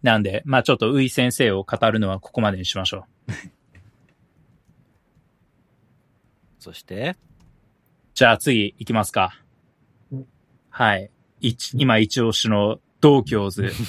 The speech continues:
Speaker 2: <laughs>
Speaker 1: さっき紹介したココ会長と天音かなたと星町水星ちゃんの、まあ、三人ですね。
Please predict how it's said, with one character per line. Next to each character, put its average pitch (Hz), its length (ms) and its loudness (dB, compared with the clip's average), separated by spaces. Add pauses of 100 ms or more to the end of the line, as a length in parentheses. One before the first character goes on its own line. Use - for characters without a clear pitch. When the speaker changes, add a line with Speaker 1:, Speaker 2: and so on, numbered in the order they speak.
(200)
Speaker 2:
<laughs> - 360 -14
Speaker 1:
さ - 220 0
っ - 120 -2
き 101 320 -6
紹 113 260 -2
介 110 220 0
し - 80 -8
た 104 260 -2
コ 127 140 -4
コ 113 160 -6
会 98 280 -2
長 101 340 -4
と 185 260 0
天 123 200 -2
音 139 180 -4
か 139 180 -4
な 120 160 -2
た 117 160 -4
と 196 400 0
星 87 200 -4
町 110 220 2
水 - 260 -2
星 101 200 -2
ち 87 80 -6
ゃ 98 80 -8
ん 95 120 -10
の、 98 120 -4 (320)
ま 107 100 0
あ、 101 40 -2
三 120 340 4
人 104 300 2 (1200)
で 107 220 -4
す - 120 -6
ね。 101 200 -2